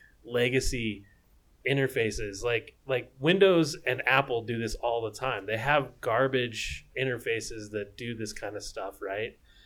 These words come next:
in their O Ss, and then this thing gets pushed into the web and it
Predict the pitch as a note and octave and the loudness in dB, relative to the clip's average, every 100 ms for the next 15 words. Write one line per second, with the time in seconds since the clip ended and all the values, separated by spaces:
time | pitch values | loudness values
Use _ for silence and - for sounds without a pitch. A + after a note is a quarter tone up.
0 | - _ - A2+ G#2+ G#2+ A2 A2+ A#2+ G#2 | -20 _ -10 -2 -2 0 2 2 0 -4
1 | G2 G2 A2 A#2 A2 - G#2+ A2 G#2 - | -8 -6 -4 -4 -4 -6 -4 -4 -6 -8
2 | - _ - _ - B2 - A2+ A2+ G#2 | -14 _ -20 _ 0 0 0 -6 -6 -6
3 | G#2 A#2+ C3 B2 A2+ G#2 F#2+ F#2+ | -2 2 4 4 2 -2 -6 -8